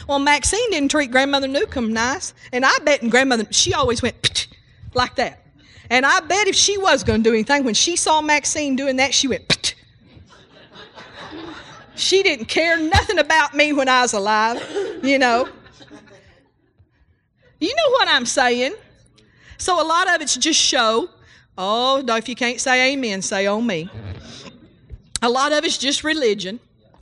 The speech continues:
A lot of it's just something we saw, grand-, we saw, and it's been passed down through the generations.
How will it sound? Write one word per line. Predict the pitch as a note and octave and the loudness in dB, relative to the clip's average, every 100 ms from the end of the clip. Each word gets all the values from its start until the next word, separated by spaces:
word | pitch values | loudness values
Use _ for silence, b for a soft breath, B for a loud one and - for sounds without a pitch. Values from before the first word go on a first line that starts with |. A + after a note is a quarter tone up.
| B B B B | B B B B
A | A#3+ | 2
lot | C4 C#4+ | 4 4
of | D#4 | 2
it's | D#4+ - | 0 -2
just | D#4 - | -4 0
something | E4 C#4+ C4 | 0 0 -2
we | D4 | -2
saw, | - C#4+ C4+ C#4+ | -2 0 2 2
grand-, | C#4+ B3+ C4+ C#4 A3+ | 0 0 0 0 -2
we | B3 C4+ | -2 0
saw, | C4+ B3+ | 0 2
and | C#4 | 0
it's | C4+ | -2
been | B3+ C4+ | -4 -4
passed | B3 B3+ B3 | 0 0 0
down | C4 B3+ C4 | -2 -2 -2
through | A3+ B3 | -2 -2
the | C4 | -2
generations. | A#3+ B3+ C#4 F#3+ E3+ - G3 - | -2 -2 0 -2 -2 -8 -10 -14